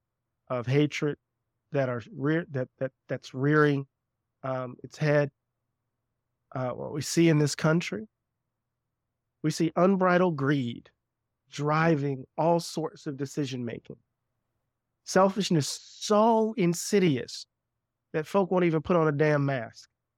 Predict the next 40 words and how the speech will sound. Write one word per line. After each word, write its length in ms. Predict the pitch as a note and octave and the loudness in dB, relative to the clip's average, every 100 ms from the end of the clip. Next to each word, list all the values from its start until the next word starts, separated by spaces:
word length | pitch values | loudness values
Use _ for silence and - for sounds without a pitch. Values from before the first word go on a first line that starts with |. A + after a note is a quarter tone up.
| _ _ _ _ - | _ _ _ _ -4
Folk 160 | G#3 G#3+ | -2 0
wouldn't 180 | G3+ | 0
even 160 | G#3 F#3+ | 0 2
put 100 | G#3+ | 2
on 120 | G3+ | 4
a 40 | F3+ | 4
mask. 460 | A3+ F3 - - _ _ | 2 0 -6 -16 _ _
So 140 | G3 | 0
they 80 | F#3 | 2
have 160 | F#3 F3 | 2 2
no 480 | G3+ A3 A3+ A3+ - _ _ _ _ _ _ - | 4 6 4 2 -4 _ _ _ _ _ _ -8
regard 420 | F3+ F#3+ A3 G#3+ | -2 0 0 0
for 80 | F#3 | -4
their 140 | F#3+ | -4
fellows, 720 | F#3+ B3+ A3 C3 _ - - _ _ _ _ _ _ - | -4 -6 -6 -8 _ -20 -20 _ _ _ _ _ _ -4
right? 180 | E3+ - | 0 6
In 140 | A#3 | 8
the 80 | A3 | 10
name 300 | A3+ C4+ B3+ | 8 8 8
of 100 | A#3+ | 6
liberty, 500 | B3 D#4 B3 B2 - _ _ E3+ | 4 4 2 -2 -6 _ _ -4
in 100 | E3 | -2
the 80 | |
name 240 | E3+ F#3 F3 | 0 -2 -2
of 80 | E3 | -6
freedom, 400 | - F3+ C3 A#2 | -6 -4 -4 -6
God 300 | D3+ D3+ - | -4 -4 -6
forbid. 500 | _ A#2 - F3+ D#3+ - _ _ _ - | _ -16 -8 -2 -2 -2 _ _ _ -2
So 160 | G3+ | 2
when 160 | F3+ E3+ | 4 2
you, 120 | E3 - | 0 -4
when 120 | E3 F3 | 0 0
I 80 | |
say 340 | F3+ - C4+ C#4 | 0 0 0 2
that 240 | A3 D#3+ - _ _ _ _ | 2 0 -4 _ _ _ _
selfishness 760 | - G#3+ A#3 - A3 A3 G3+ | -4 0 0 -2 -8 -6 -4
and 160 | D#3+ C#3+ | -2 -2
greed 540 | C#3+ G#3+ G#3+ G3+ G3 _ D3 | -2 -2 -2 -6 -8 _ -4
and 120 | C#3+ | -4
hatred 640 | C#3 B3+ B3+ - C3+ | -4 -4 -4 -6 -12